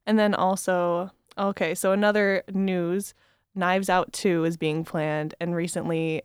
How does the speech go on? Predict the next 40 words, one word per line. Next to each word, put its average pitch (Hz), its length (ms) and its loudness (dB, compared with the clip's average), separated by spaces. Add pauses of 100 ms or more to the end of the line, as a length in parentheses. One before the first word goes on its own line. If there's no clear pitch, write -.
Rian 156 280 -2
Johnson 151 380 -2
tweeted 160 280 -2
out, 151 240 0
he's 175 160 -6
like, 156 200 -4
"What 170 160 0
should 165 200 -6
we 160 100 -4
call 143 180 -2
the 147 80 -4
sequel?" 143 520 -8 (260)
And 175 80 -4
I 170 80 2
just 165 100 -6
wanted 160 200 -2
to 165 40 -2
know 160 120 0
if 160 100 -6
you 175 60 -4
guys 160 180 -2
had 165 160 -4
any 165 220 -2
ideas. 156 560 -4 (120)
There's 180 220 -2
been 180 140 -2
a 170 100 -2
lot 160 220 0
of, 160 180 -4
like, 160 240 -6
interesting 175 540 -4
takes - 360 -8
on 147 180 -4
this, 143 440 -10
if 175 140 -10
you 170 80 -4
guys 151 240 -2
have 156 100 -4
seen 160 240 -6
it. 151 180 -6